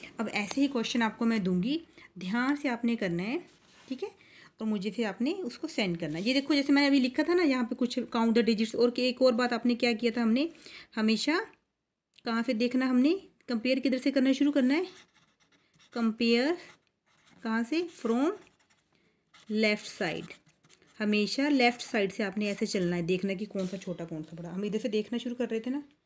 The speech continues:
ठीक है। और अगर ज़ीरो हो तो उसको ज़ीरो, अगर लेफ्ट साइड में हो, ज़ीरो on left side, तो उसको हमने देखना ही नहीं है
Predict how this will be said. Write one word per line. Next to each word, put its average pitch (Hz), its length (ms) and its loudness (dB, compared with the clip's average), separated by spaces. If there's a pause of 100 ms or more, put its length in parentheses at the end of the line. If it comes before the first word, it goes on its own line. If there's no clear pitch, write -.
(320)
ठीक 269 100 -12
है। 311 100 -10 (320)
और 220 120 -4
अगर 220 240 0
ज़ीरो 202 320 2
हो 269 220 2
तो 285 100 -2
उसको 254 240 -4
ज़ीरो, 208 400 0
अगर 214 160 -2
लेफ्ट 202 260 -2
साइड 196 220 -2
में 202 140 -4
हो, 233 400 0 (500)
ज़ीरो 214 420 0 (140)
on 208 340 -2
left 185 280 -4
side, 202 640 -4 (360)
तो 202 60 -8
उसको 202 200 -10
हमने 226 540 -2 (960)
देखना 262 600 0
ही 240 220 2
नहीं 202 360 -2
है 170 260 -10